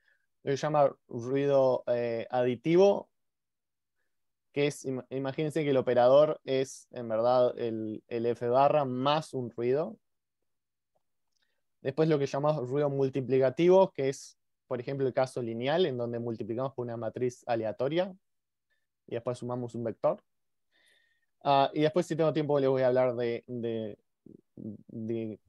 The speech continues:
en qué se basan las pruebas de, de estos resultados. Bueno, el primer caso es el más fácil, que es el caso de que el ruido es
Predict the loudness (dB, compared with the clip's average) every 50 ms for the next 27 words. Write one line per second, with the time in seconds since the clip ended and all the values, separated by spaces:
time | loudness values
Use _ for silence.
0 | -18 -14 -12 -10 -8 -8 -6 -4 -2 -2 -2 -2 -4 -6 -10 -12 -12 -12 -10 -8
1 | -6 -6 -6 -6 -8 -10 -12 -12 -14 -14 -16 -16 -14 -14 -14 -12 -12 -14 -14 -14
2 | -16 -18 -16 -16 -14 -16 -16 -16 -20 -20 -20 _ _ _ _ _ _ _ _ _
3 | _ _ _ _ _ _ _ -20 -20 -20 _ _ _ _ _ _ _ _ _ _
4 | _ _ _ _ _ _ _ _ _ _ _ _ _ _ _ _ _ _ _ _
5 | _ _ _ _ _ _ _ _ _ _ _ _ _ _ _ _ 0 0 2 2
6 | 2 2 2 2 4 4 4 4 4 4 2 2 2 0 -2 0 0 0 0 -2
7 | 0 2 2 2 2 2 -2 -4 -2 -4 -4 -6 -4 -6 -4 -2 -2 -2 -2 -2
8 | -4 -4 -4 -4 -4 -4 -2 0 0 2 2 2 0 0 -4 -8 -16